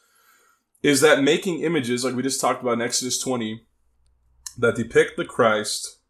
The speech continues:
may be a second commandment violation.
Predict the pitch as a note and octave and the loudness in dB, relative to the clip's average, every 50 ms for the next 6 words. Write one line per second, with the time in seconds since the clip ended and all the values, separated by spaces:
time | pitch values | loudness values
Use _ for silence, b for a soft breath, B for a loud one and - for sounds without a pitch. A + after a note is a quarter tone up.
0 | _ _ - A#2 A2+ A2+ B2 C3 D3 D#3 D#3 D#3 D3 A#2+ B2 D#3 D#3+ C#3 A#2+ A#2 | _ _ -16 -12 -6 -2 0 2 2 2 2 0 -2 -4 -4 -4 0 0 0 0
1 | - - B2+ A#2 A#2 G#2 A2 - A#2 A#2 A2+ A2+ A2+ A2 G#2+ - - _ _ _ | 0 -2 -4 -4 -4 -6 -10 -10 -10 -8 -8 -8 -8 -8 -10 -12 -16 _ _ _
2 | _ _ _ - A2+ A2+ A2 A2 G#2+ A2 G#2+ G#2+ - - - - A2 | _ _ _ -4 -2 0 0 0 -2 -2 -4 -6 -8 -10 -12 -14 -18